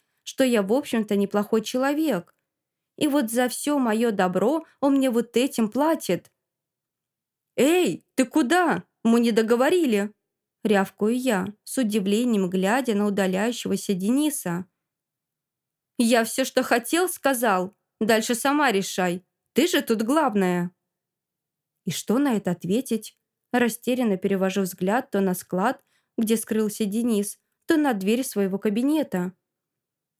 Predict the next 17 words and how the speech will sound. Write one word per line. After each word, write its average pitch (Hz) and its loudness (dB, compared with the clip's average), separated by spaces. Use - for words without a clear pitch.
Устало 285 0
пробегаюсь 220 0
пальцами 208 -2
по 202 -4
волосам. 208 -2
"Нет, 226 0
я 233 2
не 233 2
жадная 220 0
кровопийца, 220 -2
как 196 -4
обо 202 2
мне, 214 0
должно 208 -2
быть, 196 -4
подумал 202 0
Туров. 226 -2